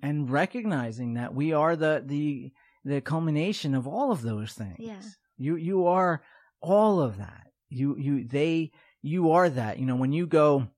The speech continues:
Speaker 1: I don't know where, where all of you live, but where I live, uh, antiques, there's antique shops everywhere.
Speaker 2: Mm-hmm.
Speaker 1: Um, and so many antique shops and, and, and everything there,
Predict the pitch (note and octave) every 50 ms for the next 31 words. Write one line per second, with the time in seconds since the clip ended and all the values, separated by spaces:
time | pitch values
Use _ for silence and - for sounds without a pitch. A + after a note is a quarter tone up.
0 | _ _ _ _ _ _ _ _ _ _ _ _ _ - - C#3+ E3 E3 E3 D#3
1 | D3 D3 C#3+ C#3 C3+ - C3+ C3+ C3+ C3+ C3+ C#3 D3 C#3+ C3+ B2+ C3+ D3+ D#3 D#3
2 | C#3+ C#3+ C#3+ D3+ D#3 E3 D#3 - C#3 B2+ B2 - _ _ - - - _ - -
3 | C3+ C3+ C3+ C#3 D3+ D#3+ D#3 D3+ D3+ D#3 D#3 D3 C#3 C3 B2 A2+ - - _ _
4 | _ - B2+ B2 A#2+ A2 - - C#3 C#3+ D3 D3 C#3 - - - G3 G#3+ F3+ -
5 | - - - - B2 B2 A#2 - - - D3 D3 D3 - - F#3 F3 - - E3
6 | D3+ D#3+ D#3+ - D#3 D3+ C#3+ B2+ A2 G2 - - - - - A#3+ A#3 A3 G3+ G3+
7 | A#3 B3 _ - A#2 A2 A2 A2 A2+ - A#2+ A#2 - - - F3+ F3 F#3 F3+ E3+
8 | D#3+ C#3+ B2+ A#2+ A#2 A2+ A2+ - A#2+ A2+ G#2+ - - B2 G#2+ G2 G2+ G#2+ - -
9 | A#2 A2+ G#2+ - A#2+ B2 A#2+ - _ - _ _ - D3 C#3+ C#3+ C3 - - C#3
10 | C3 C3 B2 A2+ - _ - D3 E3 G3 A3+ A3 A#3 G#3 D#3+ - F#3 F3 E3 D3+
11 | A2+ C3+ D#3+ F#3+ G#3 F3+ D3 C3 B2 A2+